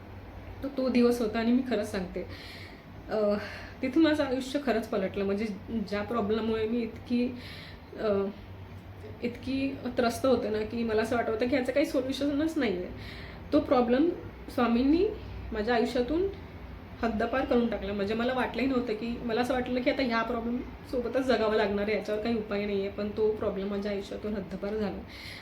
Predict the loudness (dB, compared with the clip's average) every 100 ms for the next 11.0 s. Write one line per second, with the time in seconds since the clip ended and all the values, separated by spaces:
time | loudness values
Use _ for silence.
0 | -8 -6 0 0 0 0 0 0 0 0
1 | 0 0 0 -2 -6 -14 -16 -16 -16 -16
2 | -16 -8 -4 -4 -6 -8 -12 -12 -14 -6
3 | -2 -2 -4 -6 -10 -14 -12 -12 -12 -12
4 | -14 -8 2 6 6 4 4 2 0 -6
5 | -10 -12 -10 -6 -2 0 0 -4 -6 -10
6 | -12 -12 -14 -14 -14 -8 -6 -6 -12 -14
7 | -16 -14 -14 -14 -14 -16 -16 -16 -16 -16
8 | -16 -16 -14 -12 -12 -10 -12 -12 -14 -14
9 | -12 -2 2 4 4 2 -4 -2 0 0
10 | -2 -2 0 4 4 4 2 0 0